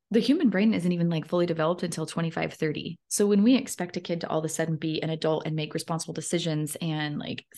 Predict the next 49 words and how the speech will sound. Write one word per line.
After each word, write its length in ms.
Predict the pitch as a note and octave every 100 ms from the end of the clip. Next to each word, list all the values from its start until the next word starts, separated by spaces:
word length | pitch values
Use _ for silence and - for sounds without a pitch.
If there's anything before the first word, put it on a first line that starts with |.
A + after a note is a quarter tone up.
| -
think 180 | F#3 F3
ahead 380 | D3+ E3 D3+ D3
and 180 | D3
do 120 | D3+ D#3
all 80 |
these 180 | D3+ D3
things 240 | D#3+ D#3 E3
at 100 | D3+
age 160 | D3
eighteen, 460 | C#3+ - - E3 -
like, 260 | C3+ - _ _ _ - - - - - _
it's 160 | F#3+ F#3+
like 220 | G3 F#3+ -
asking 340 | E3+ - E3
a 60 | D#3
five-year-old 600 | E3 D#3+ D#3+ D3+ D3+ D3
to, 520 | D#3 D#3 D3 D3 D3+ D3+ _ - - - - _ _ _ _ -
I 80 | E3
don't 140 | F3+
know, 340 | D3+ D#3+ F3 -
write 260 | F3 F3 F3
a 120 | D#3+ - -
science 500 | - D#3+ F#3 F3+ -
paper 360 | F3 F3 E3
on, 640 | E3 D#3 D#3 D#3 E3 F3 - - - - - _ _ _ F#3+
I 100 | G3+
don't 100 | D3+
know, 180 | - -
some 160 | A#3 A#3+
sort 140 | A#3+
of 100 | F#3+
really 180 | F3+ D#3
advanced 300 | D#3 B2+ -
subject. 360 | - - - E3+
I'm 100 | D#3+
not 120 | C#3
gonna 120 | C#3+
be 40 |
able 100 | C3+ D3
to 40 |
give 160 | D3 -
a 60 |
good 140 | - -
one 120 | F3
right 160 | E3+
now, 140 | E3+ E3
but 100 | F#3
it's 140 | F#3+
like 180 | G3